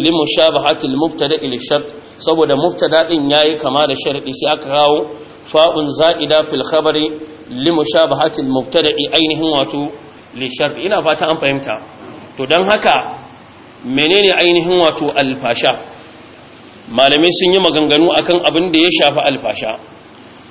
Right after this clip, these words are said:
Ita dai kalman alfahishatu, wato fahiyal fi'ilatul qabiha,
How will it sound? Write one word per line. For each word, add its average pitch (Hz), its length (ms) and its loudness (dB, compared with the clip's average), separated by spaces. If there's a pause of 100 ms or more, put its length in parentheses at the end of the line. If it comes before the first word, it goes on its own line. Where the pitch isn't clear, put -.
(240)
Ita 180 240 0
dai 196 160 2
kalman 208 440 2
alfahishatu, 160 840 2 (1080)
wato 151 320 2
fahiyal 156 460 0
fi'ilatul 165 560 -2
qabiha, 131 480 -4